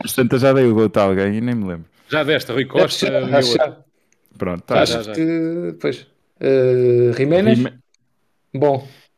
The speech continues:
Speaker 1: O Jiménez, bom também. Tem, lá está,
Speaker 2: Sim.
Speaker 1: não jogou, jogou muito pouco tempo.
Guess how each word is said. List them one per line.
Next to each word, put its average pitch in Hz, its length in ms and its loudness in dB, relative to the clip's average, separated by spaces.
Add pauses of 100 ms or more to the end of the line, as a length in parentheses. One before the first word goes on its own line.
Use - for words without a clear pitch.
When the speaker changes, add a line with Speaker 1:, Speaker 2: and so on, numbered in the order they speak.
(640)
Speaker 1:
O 98 140 -8
Jiménez, 110 920 -2 (220)
bom 90 240 -6
também. 87 380 -8 (1120)
Tem, 104 180 -4 (200)
lá 107 100 -4
está, 104 220 -6
Speaker 2:
Sim. 104 80 -2
Speaker 1:
não 104 100 0
jogou, 101 240 -4
jogou 113 160 -4
muito 104 160 -4
pouco - 180 -8
tempo. 87 180 -8